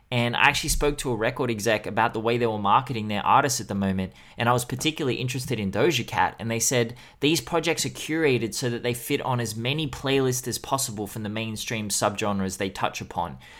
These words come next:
So Gets made sure that whatever playlist he was on, he had a message.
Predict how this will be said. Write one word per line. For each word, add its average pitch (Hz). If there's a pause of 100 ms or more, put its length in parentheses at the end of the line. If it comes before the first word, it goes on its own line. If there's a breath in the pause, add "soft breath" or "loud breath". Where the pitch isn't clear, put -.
So -
Gets 147
made 135
sure 120
that 104
whatever 151
playlist 156
he 156
was 135
on, 135 (580 soft breath)
he 135
had 131
a 113
message. 110